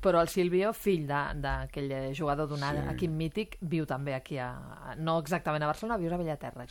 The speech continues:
Speaker 2: Sí, sí. Yo estuve aquí de niño, cuando mi padre jugaba aquí, y después
Speaker 1: Ujú.
Speaker 2: también él entrenó aquí al Sabadell, al
Speaker 1: Ujú.
Speaker 2: Lérida, después en la época de entrenador. Y para mí, cuando me llevaron a Australia, pues fue un drama, ¿no? Porque yo aquí me, me encontraba muy bien y,
Speaker 1: Ya
Speaker 2: y,
Speaker 1: tenías el
Speaker 2: y
Speaker 1: teu ambient.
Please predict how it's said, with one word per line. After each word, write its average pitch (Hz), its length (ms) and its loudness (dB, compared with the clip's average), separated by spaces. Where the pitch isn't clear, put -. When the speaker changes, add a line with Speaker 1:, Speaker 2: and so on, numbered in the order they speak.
Speaker 2:
Sí, 87 420 4
sí. 76 360 0
Yo 85 120 6
estuve 123 320 6
aquí 101 160 2
de 85 140 6
niño, 85 340 2
cuando 62 220 -4
mi 64 80 -4
padre 65 240 -2
jugaba 55 320 -4
aquí, 73 260 -2
y - 40 0
después 65 360 -4
Speaker 1:
Ujú. - 100 -10
Speaker 2:
también 65 300 -4
él 71 160 0
entrenó 67 500 -4
aquí 62 200 -8
al 60 120 -6
Sabadell, 69 640 0
al 60 100 0
Speaker 1:
Ujú. - 80 0
Speaker 2:
Lérida, 65 460 2
después 57 460 -10
en 55 120 -10
la 57 100 -6
época 62 220 -8
de 65 60 -4
entrenador. 71 520 -2
Y - 140 -8
para 67 280 -6
mí, 78 220 -2
cuando 69 380 -4
me 67 100 -4
llevaron 69 380 -2
a 67 40 -6
Australia, 65 460 -4
pues 67 200 -10
fue 71 160 -6
un 67 80 -4
drama, 58 400 -8
¿no? 64 320 -12
Porque - 260 -10
yo 55 100 -8
aquí - 200 -8
me, 62 100 -8
me - 60 -16
encontraba 69 400 -6
muy 71 180 -2
bien 76 300 0
y, 156 80 0
Speaker 1:
Ya 151 100 2
Speaker 2:
y, - 20 0
Speaker 1:
tenías 160 300 2
el 151 120 4
Speaker 2:
y - 20 6
Speaker 1:
teu 147 100 2
ambient. 143 600 -2